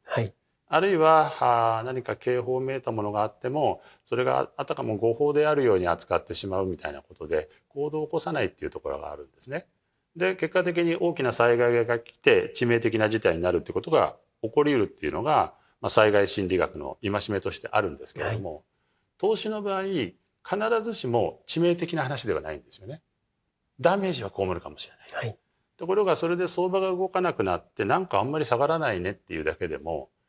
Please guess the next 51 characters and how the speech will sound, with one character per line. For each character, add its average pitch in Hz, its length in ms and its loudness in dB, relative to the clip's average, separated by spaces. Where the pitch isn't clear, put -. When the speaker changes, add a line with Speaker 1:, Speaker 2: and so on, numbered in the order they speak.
Speaker 2:
一 214 160 -6
気 - 160 -4
に 202 120 0
切 127 140 -6
り 139 60 -6
返 160 180 2
す - 120 -6
っ - 20 -20
て - 100 -14
こ - 100 -14
と 76 60 -8
が 82 100 -14
た - 100 -4
び 123 140 -2
た 131 100 4
び 117 140 2
あ 104 60 0
っ - 140 -16
て、 - 240 -12
で、 180 360 0
そ - 140 2
れ 196 100 4
に 196 100 4
乗 185 140 4
っ 185 80 -12
か 185 120 4
っ 180 100 -4
た 185 100 2
人 - 220 0
が 113 140 4
成 190 240 2
功 202 200 0
す 190 120 -2
る 190 80 2
っ - 20 -4
て 185 140 -6
い 80 40 -2
う - 20 -6
事 78 140 -6
例 85 100 0
も 80 120 -6
結 123 240 -2
構 80 120 -6
多 82 100 2
い 78 60 -6
も 64 120 -16
ん 62 40 -20
で 64 100 -20
す - 80 -18
か 76 100 -8
ら、 71 180 -10